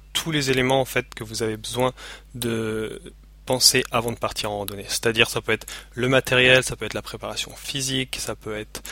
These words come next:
conditions dans lesquelles vous avez randonné. Et cette préparation, elle va bien sûr dépendre du type de randonnée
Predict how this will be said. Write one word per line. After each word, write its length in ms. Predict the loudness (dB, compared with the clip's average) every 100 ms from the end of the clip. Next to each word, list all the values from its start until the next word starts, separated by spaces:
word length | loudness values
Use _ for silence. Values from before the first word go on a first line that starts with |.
| -14 -14 -20 -16
conditions 540 | -4 0 2 2 2 4
dans 100 | 2
lesquelles 260 | 2 2
vous 200 | 0 0
avez 160 | 0 0
randonné. 440 | -2 -2 -2 -2 -4 -14 -18 -12 -10 -12 -16 -20 -20 -20 2
Et 140 | 4 8
cette 280 | 8 8 6
préparation, 720 | 4 4 8 8 6 4 2 -2 -16 -6
elle 100 | 2
va 180 | 6 6 6
bien 240 | 0 0
sûr 240 | 0 -2
dépendre 500 | 0 0 4 4 2
du 160 | -6 -2
type 220 | -2 0
de 80 | 0
randonnée 440 | 0 0 0 0